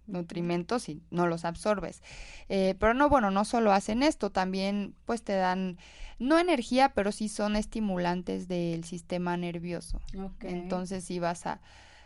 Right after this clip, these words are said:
Speaker 1: pues, vas a sentirte vivo y con energía, pero si excedes su consumo, eh,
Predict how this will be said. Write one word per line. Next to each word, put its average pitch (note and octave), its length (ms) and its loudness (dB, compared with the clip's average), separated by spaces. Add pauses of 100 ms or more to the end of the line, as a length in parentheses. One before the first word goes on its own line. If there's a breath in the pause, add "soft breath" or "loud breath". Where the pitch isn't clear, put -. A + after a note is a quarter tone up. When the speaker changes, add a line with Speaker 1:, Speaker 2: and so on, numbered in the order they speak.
(180 loud breath)
Speaker 1:
pues, F3+ 180 -2
vas E3 220 -4
a F#3 40 -8
sentirte E3 520 -8
vivo E3+ 260 -4
y E3+ 40 -10
con F#3+ 200 0
energía, F3 560 0
pero G3+ 180 2
si G3+ 120 -6
excedes A#3+ 460 2
su A3+ 160 -6
consumo, A3 800 -2
eh, E3+ 280 -4